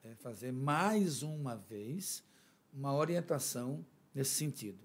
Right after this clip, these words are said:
tá? Hoje, tratando de documentários que tratam de assuntos da atualidade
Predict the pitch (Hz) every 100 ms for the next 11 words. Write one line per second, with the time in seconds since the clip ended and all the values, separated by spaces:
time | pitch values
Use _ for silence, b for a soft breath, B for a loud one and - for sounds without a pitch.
0 | - 139 156 196 131 139 151 - 131 -
1 | 147 127 135 113 147 170 - 160 113 -
2 | 113 123 143 - - b b b b b
3 | b b _ 139 139 139 135 135 127 123
4 | 113 107 104 _ _ _ _ - - _
5 | _ _ - - _ _ _ _ _ _
6 | - 127 123 127 151 120 120 - 117 127
7 | 143 120 - - - 113 120 - 120 110
8 | 104 110 139